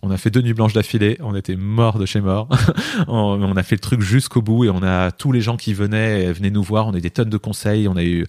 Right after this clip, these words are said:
les, du coup, il y a des coachs, des gens qui, qui ont déjà monté des boîtes, des gens qui sont dans la com, des gens dans plein de niveaux. On a, après, les gens du jury, notamment, alors, c'était le kiff ultime, le mec qui a monté Caramel.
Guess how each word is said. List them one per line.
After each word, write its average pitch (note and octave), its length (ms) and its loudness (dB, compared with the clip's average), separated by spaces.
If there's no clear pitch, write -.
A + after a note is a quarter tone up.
les, E2 840 0
du F2 140 -16
coup, G#2+ 140 -6
il - 20 -2
y - 20 0
a F#2+ 40 0
des F#2+ 100 -2
coachs, F#2+ 240 -4
des F2+ 80 -4
gens F2+ 160 -4
qui, F2 220 -12
qui - 100 -16
ont E2+ 60 -6
déjà E2+ 160 -4
monté F2 220 -2
des G#2 120 2
boîtes, G#2 320 2
des F#2 100 0
gens F#2 220 -2
qui - 140 -14
sont F2+ 100 -8
dans F2 80 -2
la G#2 140 0
com, G#2 260 0
des G2 80 0
gens F2 140 0
dans F2 80 0
plein F#2 160 0
de G2+ 100 -2
niveaux. G#2+ 260 2
On F#2+ 100 -2
a, F2 260 2
après, G2 220 -2
les G2+ 80 2
gens G#2+ 100 2
du G#2 120 2
jury, A#2 340 2
notamment, F#2+ 460 0
alors, E2 160 -6
c'était - 160 -10
le E2+ 120 0
kiff - 240 -4
ultime, G#2+ 360 0
le F#2 160 0
mec G#2+ 160 0
qui - 80 -2
a - 20 0
monté G2 200 -2
Caramel. G#2+ 520 0